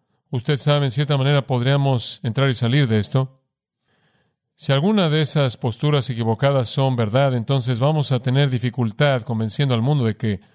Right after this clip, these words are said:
tenemos un Dios salvador, ¿no es cierto? Si Dios puede perdernos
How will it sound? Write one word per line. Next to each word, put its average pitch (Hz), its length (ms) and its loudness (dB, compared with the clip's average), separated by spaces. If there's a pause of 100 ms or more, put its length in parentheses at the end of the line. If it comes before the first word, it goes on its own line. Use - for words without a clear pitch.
(360)
tenemos 127 340 0
un 131 100 2
Dios 120 160 0
salvador, 113 500 0
¿no 113 80 -6
es 98 60 -8
cierto? 110 340 -6 (960)
Si 127 200 -2
Dios 190 360 0
puede 156 340 0
perdernos 117 840 -2